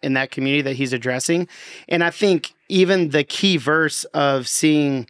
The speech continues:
every generous gift is from above, from the Father of lights,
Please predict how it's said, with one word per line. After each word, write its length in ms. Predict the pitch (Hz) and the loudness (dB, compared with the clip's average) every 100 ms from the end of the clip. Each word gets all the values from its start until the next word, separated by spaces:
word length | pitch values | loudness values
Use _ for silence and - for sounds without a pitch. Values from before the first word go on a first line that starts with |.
| _ _ _ - | _ _ _ -4
every 380 | 156 147 160 160 | -2 0 -2 0
generous 420 | 135 151 143 - | 0 0 -2 -2
gift 280 | 151 139 - | -2 -2 -2
is 120 | 131 | -6
from 460 | - 139 131 127 135 | -4 -2 -2 -2 -4
above, 400 | 147 127 135 135 | -4 -2 -2 -2
from 120 | 139 | -4
the 80 | 127 | -6
Father 320 | - 135 131 123 | -2 0 0 -4
of 100 | 127 | -4
lights, 360 | 127 151 - | -2 -2 -6